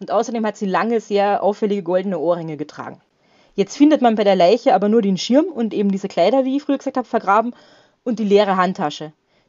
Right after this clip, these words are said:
Die Ohrringe sind nicht da, alles, was in ihrer Handtasche angeblich drin gewesen sein soll, ist auch nicht da. Ähm, also man geht aus von einem Raubmord mit vorherigem Sexualdelikt.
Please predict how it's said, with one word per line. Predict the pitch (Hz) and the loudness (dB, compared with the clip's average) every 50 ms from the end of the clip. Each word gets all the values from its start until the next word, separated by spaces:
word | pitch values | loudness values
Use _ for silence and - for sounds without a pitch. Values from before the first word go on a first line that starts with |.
| _ | _
Die | - 175 | -2 2
Ohrringe | 202 247 277 277 285 262 254 | 4 4 4 4 2 0 0
sind | - 269 247 | -2 -4 -6
nicht | 233 196 220 | -4 -4 -4
da, | 220 208 - | -4 -2 -2
alles, | - 202 208 196 | -4 -4 -6 -6
was | 208 196 | -8 -8
in | 202 196 | -8 -8
ihrer | 196 180 185 | -6 -4 -4
Handtasche | 190 190 214 208 208 196 - 208 196 | -4 -4 -4 -6 -8 -8 -8 -10 -10
angeblich | 170 185 190 196 180 175 - | -8 -8 -8 -10 -10 -12 -10
drin | - 226 220 | -8 -6 -6
gewesen | 214 180 196 196 196 202 185 | -6 -6 -8 -10 -10 -12 -12
sein | - 180 175 170 | -12 -12 -14 -12
soll, | - 170 160 160 170 - _ _ _ _ _ _ _ | -10 -10 -10 -10 -10 -14 _ _ _ _ _ _ _
ist | - - | -10 -8
auch | 147 170 170 | -6 -6 -4
nicht | 165 143 - | -6 -6 -6
da. | 151 135 131 147 - _ _ _ _ _ _ _ _ _ - - | -6 -6 -6 -8 -12 _ _ _ _ _ _ _ _ _ -6 -4
Ähm, | 190 175 170 170 170 165 170 - _ _ _ - - _ _ _ _ | -2 -2 -2 -2 -4 -8 -10 -14 _ _ _ -20 -20 _ _ _ _
also | 170 180 180 208 | -2 0 0 2
man | 202 190 180 | 0 0 0
geht | 175 185 - | -2 -2 0
aus | 156 202 226 226 220 | 2 2 2 2 0
von | - 202 | -2 -4
einem | 190 185 | -4 -2
Raubmord | 165 165 180 208 202 - 202 190 185 185 185 - - _ | 2 2 2 2 0 0 -2 -2 0 -2 -2 -6 -12 _
mit | 196 180 156 _ - | -14 -14 -14 _ -18
vorherigem | - - 180 175 175 165 156 170 170 170 170 165 - | -6 -4 -2 -2 -2 -2 -4 -6 -8 -10 -12 -14 -14
Sexualdelikt. | - 160 - - - 156 139 143 147 147 135 135 143 - - - _ | -16 -16 -14 -10 -6 -6 -4 -4 -4 -6 -8 -10 -12 -16 -20 -20 _